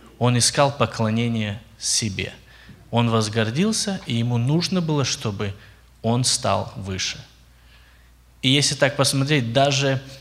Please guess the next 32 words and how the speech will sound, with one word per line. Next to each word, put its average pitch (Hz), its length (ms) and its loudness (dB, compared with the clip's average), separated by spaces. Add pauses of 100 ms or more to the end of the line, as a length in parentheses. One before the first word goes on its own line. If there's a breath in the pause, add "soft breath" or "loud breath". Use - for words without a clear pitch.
если 127 460 0
ангелы 127 500 2
не 117 160 2
требуют 156 600 0
этого 101 280 -6
к - 80 -10
себе, 98 400 -6 (400 soft breath)
но 117 220 4
мы, 131 420 4 (100)
как 110 220 -2
те, - 240 0
которые 117 420 0
имеют 120 280 0
возможность 113 640 0
выбора, 113 440 2
кому 113 240 0
поклоняться, 110 800 -4 (420 loud breath)
мы 131 260 4
это 120 240 2
сами 107 360 0
делаем, 113 540 -4 (560 soft breath)
понимая, 117 640 4
что - 360 -2
мы 107 140 2
поклоняемся 104 680 -2
не 98 140 -2
Богу. 95 420 -8 (540 soft breath)
Мы 123 280 2
этим 160 460 -2 (120)
идем 117 340 -4
сразу 107 380 -4
против 92 460 -12